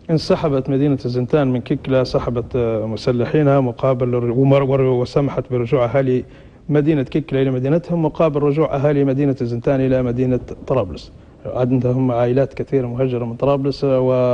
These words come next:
وخوفا من تعرضهم للمشاكل مع، آه،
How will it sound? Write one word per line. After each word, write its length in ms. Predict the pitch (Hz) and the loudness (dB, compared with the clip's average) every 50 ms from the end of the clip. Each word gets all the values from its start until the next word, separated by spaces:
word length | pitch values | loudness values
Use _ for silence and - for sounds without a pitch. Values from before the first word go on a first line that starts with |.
| 120 113 - - - - - - - | 0 -2 -6 -12 -20 -20 -14 -8 -4
وخوفا 800 | 123 117 117 110 107 101 98 101 - - 151 143 131 - 135 | 0 0 0 2 0 -2 -4 -4 -2 0 0 0 0 0 -2
من 200 | 131 131 131 127 | -2 -2 -2 -2
تعرضهم 500 | - 127 123 127 151 147 131 135 131 127 | -2 0 0 2 2 2 0 0 -2 -2
للمشاكل 540 | 127 123 123 - - 151 139 131 - 123 120 | -2 -2 -2 -2 0 0 0 0 0 -4 -4
مع، 120 | 120 120 | -4 -4
آه، 280 | 117 123 117 117 113 104 | -2 -2 -2 -2 -4 -6